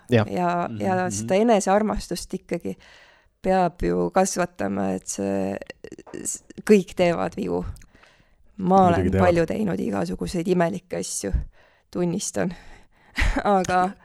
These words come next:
Speaker 2: kui ma selle lahti kirjutaksin, siis ma aktsepteeriksin seda osa endas, aga ma
Speaker 1: Mhm,
Speaker 2: nagu
Speaker 1: mhm.
Speaker 2: kirjutades, noh, seda on raske teha. Ja muidugi see kujuteldav lugeja siis seal juures on ju, et aga siis ta saab ju teada. Ja siis ta mõtleb selle üle, annab hinnanguid.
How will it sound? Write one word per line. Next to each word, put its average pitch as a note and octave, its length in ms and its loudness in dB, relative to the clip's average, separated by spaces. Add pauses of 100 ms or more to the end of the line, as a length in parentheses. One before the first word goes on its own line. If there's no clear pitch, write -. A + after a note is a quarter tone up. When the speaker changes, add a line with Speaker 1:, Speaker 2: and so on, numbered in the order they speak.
(580)
Speaker 2:
kui A3 120 6
ma G#3+ 120 10
selle G#3 240 6
lahti B3 280 0
kirjutaksin, F#3 540 -2
siis F#3+ 160 -6
ma F#3 140 4
aktsepteeriksin F#3+ 800 -2
seda - 300 -2 (100)
osa F3+ 240 -4
endas, - 380 -6
aga F#3 180 -4
ma E3+ 160 0
Speaker 1:
Mhm, F3 80 -4
Speaker 2:
nagu G3+ 200 -8
Speaker 1:
mhm. G3+ 60 -14 (440)
Speaker 2:
kirjutades, G3 640 -8 (180)
noh, F#3+ 120 -4
seda - 260 -6
on G#3 120 0
raske G3 320 -8
teha. G3 300 -12 (320)
Ja G3+ 80 -2
muidugi A3 380 2
see G3 240 2 (400)
kujuteldav F3+ 840 2
lugeja G3 420 -2
siis F#3+ 220 -6
seal F3+ 180 0
juures F#3 400 -2
on G3 160 -6
ju, G3+ 80 -6
et F#3+ 140 -12
aga F3+ 360 -6
siis F#3+ 200 -14
ta G3 160 -10
saab G3 260 -8
ju G3 80 -2
teada. F#3 540 -6 (400)
Ja G3+ 80 -12
siis G#3 140 -8
ta F3+ 100 -4
mõtleb F#3 400 -2
selle F#3 320 -4
üle, F#3+ 80 -4
annab F#3 320 -2
hinnanguid. F#3+ 640 0